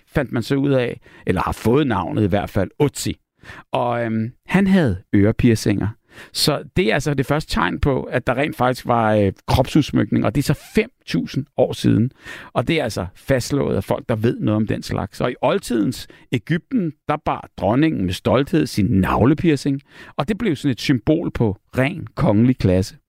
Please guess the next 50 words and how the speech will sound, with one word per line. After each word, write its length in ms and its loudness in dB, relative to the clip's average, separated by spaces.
I 180 6
Indien, 360 0
der 80 0
var 300 -2
næsepiercinger 1000 2
ikke 200 0
bare 160 -2
et 80 -12
smykke. 440 0
Det 100 2
var 80 0
som 180 -4
at 80 -4
bære 220 2
sit 200 -4
Facebook-status 1160 -2
lige 180 4
præcis 460 -4
i 240 2
ansigtet. 560 -2
"Hey, 180 2
jeg 120 0
er 40 -2
gift." 420 -6
Og 280 2
hvis 220 -2
vi 60 -4
kigger 320 2
på 140 -6
Afrika, 500 0
så 140 -4
kan 160 -2
vi 60 0
se 160 0
de 160 -4
stolte, 520 2
store 340 -2
krigere 540 0
og 120 -4
de 80 -2
smukke 360 2
kvinder 360 2
med 120 2
skinnende 400 2
piercinger 500 0
i 60 0
næse, 460 2
øre 280 0
og 100 -2
læbe. 420 2